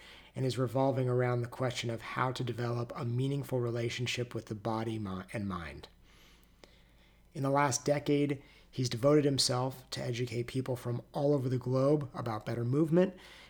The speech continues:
and reflect upon urgent social phenomena through the medium of performance, and recently also through his podcast, Material for the Brain.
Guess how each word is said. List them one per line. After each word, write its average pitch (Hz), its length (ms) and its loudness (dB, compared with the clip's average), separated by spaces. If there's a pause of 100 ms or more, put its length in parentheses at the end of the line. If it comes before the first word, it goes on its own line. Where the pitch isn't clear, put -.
and 127 140 0
reflect 131 400 -2
upon 123 360 -4
urgent 147 420 0
social 127 380 -2
phenomena 117 560 -2
through 127 420 0
the 120 80 -4
medium 120 500 -2 (240)
of 139 140 -8
performance, 135 720 0
and 123 200 0
recently 139 360 2
also 127 360 -2
through 120 220 -2
his 110 180 -4
podcast, 127 920 0 (500)
Material 127 540 2
for 123 180 -4
the 117 80 -4
Brain. 85 440 -6